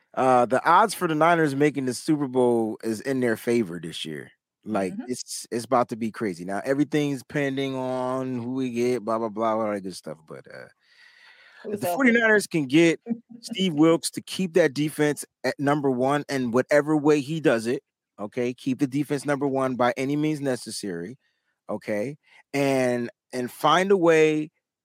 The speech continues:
Speaker 1: to get a healthy quarterback, whether it's Trey, whether it's Brock, it's gonna be one of the two. Find a
Speaker 2: Mm-hmm.
Speaker 1: way to keep your quarterbacks healthy all year. The forty-niners are going to light the league on fire, bro.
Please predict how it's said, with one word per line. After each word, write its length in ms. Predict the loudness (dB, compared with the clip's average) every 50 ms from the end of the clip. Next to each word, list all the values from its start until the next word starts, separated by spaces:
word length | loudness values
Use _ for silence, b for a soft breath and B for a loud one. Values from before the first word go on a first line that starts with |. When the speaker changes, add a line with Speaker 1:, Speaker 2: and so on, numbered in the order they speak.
| -10 -6
Speaker 1:
to 100 | -6 -6
get 360 | -6 -6 -2 2 4 4 4 2
a 160 | 0 0 0 0
healthy 480 | -2 0 0 0 0 2 0 -2 -2
quarterback, 640 | -2 0 2 2 4 2 2 0 0 -2 -2 -2 -4 _ _ _ -8
whether 320 | -8 -6 -4 -4 -4 -4
it's 160 | -6 -6 -8
Trey, 480 | -10 -8 -2 2 4 4 4 4 2 2
whether 340 | 0 0 -2 -4 -6 -6 -8
it's 200 | -10 -12 -14 -16
Brock, 400 | _ 0 2 4 4 4 2 0
it's 80 | 0 0
gonna 120 | 2 2
be 80 | 4 4
one 180 | 4 4 4 2
of 100 | 0 -4
the 60 | -6
two. 200 | -10 -12 -14 -14 _ _ _ _ _ _ _ _ _ _ _ _ _ _
Find 420 | _ -4 0 2 2 4 4 4
a 40 | 4
Speaker 2:
Mm-hmm. 80 | 4 6
Speaker 1:
way 140 | 4 4
to 100 | 2 0
keep 220 | -4 -6 -14 -10 -8
your 100 | -8 -4
quarterbacks 480 | -2 0 0 2 2 2 0 0 0
healthy 380 | 0 0 0 0 0 -2 -2 0
all 240 | 2 2 2 2 2
year. 400 | 0 0 0 0 0 -2 -4 -6 b b b b b b b b b b b _ _ _ _ _ _ _ -10
The 100 | -10 -8
forty-niners 720 | -6 -2 -2 -2 0 0 0 0 0 0 0 -2 -4 -6 -6 -8
are 100 | -10 -10
going 380 | -8 -8 -6 -6 -6 -6 -8
to 140 | -8 -10 -10
light 440 | -8 -8 -6 -4 -2 -4 -4 -4 -8
the 80 | -12
league 300 | -12 -10 -10 -10 -10 -10
on 160 | -12 -12 -12 -12
fire, 300 | -14 -14 -14 -14 -16 -18
bro. 240 | -20 -20 -20 -20 -20